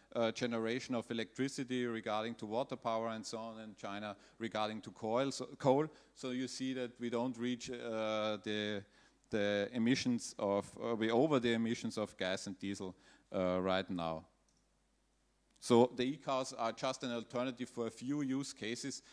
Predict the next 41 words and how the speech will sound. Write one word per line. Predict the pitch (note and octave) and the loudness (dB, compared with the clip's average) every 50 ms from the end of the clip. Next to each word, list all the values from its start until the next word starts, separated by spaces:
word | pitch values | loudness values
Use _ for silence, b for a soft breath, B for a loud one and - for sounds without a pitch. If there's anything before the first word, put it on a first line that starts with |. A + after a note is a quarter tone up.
| B B - | B B -2
We | A#2+ | -2
have | A#2 B2 - | 0 0 -2
to | - C#3 | -4 -6
take | - - B2 B2 A2+ - | -6 -6 -6 -8 -6 -6
that | A#2 A2+ A#2+ - | -6 -6 -6 -6
in | C3 A#2+ A#2 | -8 -8 -6
mind, | A2 G2+ G#2+ A2+ A#2 - B B B B - | -4 -4 -4 -4 -6 -8 B B B B 0
but | B2+ A#2 | 0 0
of | A2+ - - | 0 0 -2
course | - A#2+ A#2 B2 B2+ - | 0 2 4 4 4 4
not | B2 A#2+ A#2+ - B2+ | 2 0 2 0 0
in | B2 | -2
general. | - - G#2+ G#2 G#2 F#2+ F2+ F2 E2+ D#2+ E2 F2 | -2 -2 -2 -2 0 -2 -2 -2 -2 -4 -6 -10
So | - - A2 | -4 0 0
a | A2 G#2+ | 0 2
substitution | - A#2+ A#2+ - - B2 - - - B2 B2+ B2 - C3 B2+ B B B B B B - | 2 2 0 0 0 -4 -2 2 2 2 2 2 2 -2 -4 B B B B B B -2
from | - B2 A2+ | 0 2 4
one | G#2+ A2 A2 A#2+ A#2 | 6 6 4 4 4
to | - A#2+ | 2 2
another | A2+ A2 G#2 G#2 G#2+ G#2+ | 2 2 2 2 2 2
doesn't | - G#2+ G#2+ - A2+ G#2+ | 2 0 -2 -2 -2 -2
make | G#2 G2+ G2 F#2 - | -2 -2 -2 -4 -4
sense. | - - F#2 F2 F2+ F2+ - - - b b b b b b b b | -4 -4 -4 -4 -4 -6 -8 -10 -12 b b b b b b b b
That's | - D#3+ E3+ - - | 4 4 4 4 4
the | F3 D#3+ D3 C3+ - - - _ _ _ _ _ | 4 4 4 4 0 -8 -20 _ _ _ _ _
preconditions | - D#3+ F3+ F3+ - F3 D#3 C3+ C#3+ C#3 C3+ - C#3+ B2+ - | 4 6 6 6 4 2 2 4 2 2 2 0 -2 -4 -2
for | C3 B2+ | -2 -2
the | B2 B2 | -2 -2
planning, | - - A2+ G#2+ A2 A2+ G#2+ G#2+ | -2 -2 -2 -2 0 0 -2 -2
the | G2+ A2+ | 0 -2
sequences | A2+ - - D#3 D3 - D3 C#3+ C#3 - C3 B2+ - | 0 0 0 0 2 2 2 2 2 2 0 0 0
of | B2 A#2 - - - | 0 -2 -2 -4 -2
priorities, | - A#2+ A2+ A2 G#2+ G#2+ A2+ B2+ C#3 C#3 C#3 C#3 B2+ - - b b b _ | 0 2 2 4 4 4 4 4 2 2 0 -2 -2 -2 -6 b b b _
pedestrian, | - B2+ - B2 C3+ - - - D3 C#3+ C#3 C#3 | -4 -2 0 0 0 0 -2 -2 -2 -2 0 -2
of | B2+ - - | -2 -4 -2
course, | - A#2 A2+ A2+ A2+ | 2 2 4 4 2
cycling, | - - G#2+ A2 A2+ - - A2+ A2+ A2+ G2 - | 2 2 2 2 2 2 0 -4 -6 -6 -2 0
public | - A2 G#2+ A#2 G#2+ F#2 | 0 2 2 0 -4 -6
transport, | - G#2+ G2+ G#2 - - G#2+ G2+ - | -4 -4 -4 -6 -4 -4 -6 -6 -4
car | - - G2+ G#2 A2+ | -2 0 0 0 0
traffic. | - A#2+ A#2 A#2 - B2 A#2 | 0 -2 -2 -2 -2 -4 -6